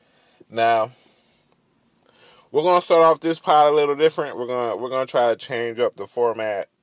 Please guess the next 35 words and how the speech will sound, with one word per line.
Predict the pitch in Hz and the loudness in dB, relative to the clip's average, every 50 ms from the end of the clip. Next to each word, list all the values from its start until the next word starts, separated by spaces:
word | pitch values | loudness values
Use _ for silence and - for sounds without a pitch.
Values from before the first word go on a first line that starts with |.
| _ _ | _ _
for | - - - 110 104 98 | -20 -12 -6 -4 -4 -4
this | 87 98 101 - | -4 -8 -14 -14
pod | _ - 107 104 101 101 | _ -2 0 0 0 0
a | |
little | 98 95 98 98 95 | -2 -6 -8 -8 -8
bit, | 90 95 98 92 107 | -6 -6 -6 -6 -4
have | 113 104 98 | -4 -6 -6
a | 87 | -6
little | 90 95 101 107 107 107 | -8 -10 -8 -8 -8 -6
bit | 95 101 98 92 | -6 -8 -8 -8
more | 101 101 98 98 98 | -8 -8 -6 -4 -4
organization. | 95 80 95 101 98 90 92 85 80 82 101 98 95 - - 95 95 _ _ _ _ - - _ _ _ - | -2 -2 -2 -4 -4 -6 -12 -14 -10 -8 -8 -8 -8 -10 -16 -20 -20 _ _ _ _ -20 -20 _ _ _ -10
All | 87 90 | -6 -6
right. | 92 95 95 92 92 | -4 -4 -4 -6 -8
Usually | 101 110 107 107 - 98 101 104 | -8 -10 -12 -12 -12 -8 -4 -2
I | 104 104 95 | -2 -2 -2
just | 101 101 90 - | -4 -10 -12 -12
come | - - 107 107 107 | -10 -8 -8 -8 -6
out | 104 101 101 107 | -6 -6 -4 -4
here | 110 104 101 98 98 | -4 -6 -6 -6 -8
and | 95 | -8
just | 90 95 92 - - | -8 -12 -12 -10 -8
kinda, | - 101 98 98 95 92 90 90 _ _ _ _ _ _ _ _ _ _ _ _ _ _ _ _ _ _ | -8 -8 -6 -6 -8 -10 -12 -14 _ _ _ _ _ _ _ _ _ _ _ _ _ _ _ _ _ _
just | - 104 - | -16 -16 -12
kinda | - - 131 123 120 120 117 | -6 -2 -2 0 0 0 0
ramble | 117 120 127 127 127 123 117 123 123 131 | 0 0 0 0 0 0 0 0 2 4
off | 127 127 123 120 120 117 | 4 6 6 6 4 2
what | 123 113 113 113 | 0 -4 -4 -4
I'm | 110 113 | -6 -8
feeling, | - - 123 123 117 110 104 101 95 | -4 0 0 0 2 0 -4 -8 -10
you | 95 | -10
know | 98 104 | -10 -8
what | 101 101 | -8 -8
I'm | 104 101 98 | -8 -10 -8
saying? | - 110 104 101 101 101 104 | -8 -8 -8 -6 -8 -10 -12